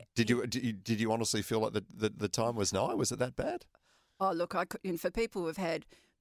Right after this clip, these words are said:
Speaker 2: um, illnesses like that,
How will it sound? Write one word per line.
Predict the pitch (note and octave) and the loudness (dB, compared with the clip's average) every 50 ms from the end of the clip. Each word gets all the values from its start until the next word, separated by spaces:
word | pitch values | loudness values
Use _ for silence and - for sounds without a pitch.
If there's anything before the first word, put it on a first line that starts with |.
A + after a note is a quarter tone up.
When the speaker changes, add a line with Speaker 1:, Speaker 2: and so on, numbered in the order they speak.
| _ _ _ - | _ _ _ -6
Speaker 2:
um, | D#3+ D3 - - - - - - - _ _ _ _ _ _ _ _ | -6 -6 -4 -6 -8 -10 -10 -14 -16 _ _ _ _ _ _ _ _
illnesses | G#3 F3+ E3 E3 F3+ - - D3+ D#3+ - | -2 0 0 0 0 -2 -2 -2 -2 -2
like | F3 E3 D3+ - - | 0 0 0 -2 -2
that, | - C#3+ D3 D3 - - - - | -4 -2 -2 -2 -4 -6 -12 -16